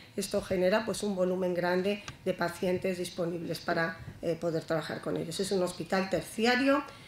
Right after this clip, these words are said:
el trabajo lo hacemos, pues, entre cuarenta y uno adjuntos y treinta y dos residentes de pediatría. Es un hospital terciario, eh, unido a la Universidad Complutense,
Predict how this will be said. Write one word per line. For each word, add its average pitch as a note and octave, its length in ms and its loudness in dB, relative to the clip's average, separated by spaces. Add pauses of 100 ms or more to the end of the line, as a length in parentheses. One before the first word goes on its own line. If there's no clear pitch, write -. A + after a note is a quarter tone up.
(220)
el E3+ 140 -2
trabajo F3+ 320 4
lo E3 60 4
hacemos, F#3+ 440 2
pues, - 200 -6
entre F3 200 -2
cuarenta E3+ 500 4
y F3+ 60 2
uno F#3+ 120 4
adjuntos F#3 440 -2
y F3 60 -2
treinta D#3+ 280 -2
y E3 60 2
dos F3+ 140 2
residentes G#3+ 580 2
de F#3+ 80 2
pediatría. F3 640 0 (460)
Es A3 140 2
un A3+ 60 6
hospital G#3 480 2
terciario, A3 1080 4
eh, F3+ 180 4
unido F#3 280 6
a - 20 4
la F3+ 80 4
Universidad E3+ 460 2
Complutense, G3+ 800 2